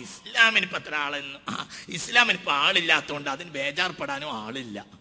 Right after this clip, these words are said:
ഇസ്ലാം കൊണ്ട് പോയാലേ ബേജാറുള്ളൂ. നിങ്ങൾ ചിന്തിക്ക്, അത്രയൊക്കെ തന്നെ ബേജാറുള്ളൂ, അതിലേ ബേജാറുള്ളൂ.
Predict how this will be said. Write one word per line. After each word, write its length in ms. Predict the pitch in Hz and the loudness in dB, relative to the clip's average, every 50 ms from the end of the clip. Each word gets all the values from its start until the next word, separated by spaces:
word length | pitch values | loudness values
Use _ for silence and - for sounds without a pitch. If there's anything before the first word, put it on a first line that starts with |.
| - _ _ _ _ _ _ _ _ _ - | -20 _ _ _ _ _ _ _ _ _ -18
ഇസ്ലാം 420 | 127 185 - - - 190 208 - | -16 -14 -14 -4 2 2 2 2
കൊണ്ട് 160 | - 233 214 196 | 0 -4 -4 -4
പോയാലേ 340 | 170 160 151 147 143 143 | -2 0 0 0 0 -2
ബേജാറുള്ളൂ. 600 | 135 127 127 135 135 139 139 135 127 127 123 123 117 | -4 -6 -8 -8 -6 -8 -8 -8 -10 -12 -12 -14 -14
നിങ്ങൾ 580 | 113 - _ - - - - - - 135 160 | -14 -16 _ -20 -20 -20 -20 -16 -12 -10 -10
ചിന്തിക്ക്, 400 | 165 151 - 143 139 156 175 175 - - _ _ _ _ _ _ _ - | -8 -8 -8 -8 -8 -8 -10 -12 -14 -18 _ _ _ _ _ _ _ -12
അത്രയൊക്കെ 460 | - - - - - 233 247 240 233 202 196 | -12 -12 -10 -4 -2 0 0 0 -2 -4 -4
തന്നെ 160 | 160 147 143 | -2 -2 -4
ബേജാറുള്ളൂ, 760 | 139 123 120 117 120 117 139 156 160 151 135 123 120 120 117 | -4 -4 -8 -10 -8 -8 -8 -8 -8 -8 -12 -14 -14 -16 -18
അതിലേ 280 | 117 113 143 - - | -18 -16 -12 -12 -10
ബേജാറുള്ളൂ. 720 | - - 147 123 123 120 139 - 175 165 143 123 110 101 | -8 -8 -8 -8 -10 -10 -10 -10 -10 -10 -12 -14 -16 -20